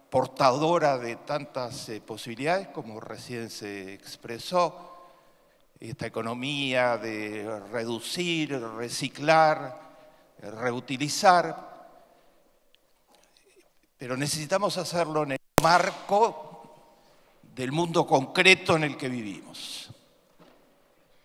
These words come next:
Eh, se me ha pedido especialmente echar un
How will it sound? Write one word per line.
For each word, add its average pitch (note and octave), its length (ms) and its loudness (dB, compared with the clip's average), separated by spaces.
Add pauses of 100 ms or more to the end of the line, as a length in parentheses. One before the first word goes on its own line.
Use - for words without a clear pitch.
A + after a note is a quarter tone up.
(160)
Eh, E3 180 -16
se C3+ 140 -10
me C#3 140 6
ha F3 100 8
pedido E3+ 340 4
especialmente E3+ 1400 0 (840)
echar - 480 -2
un B2 320 -8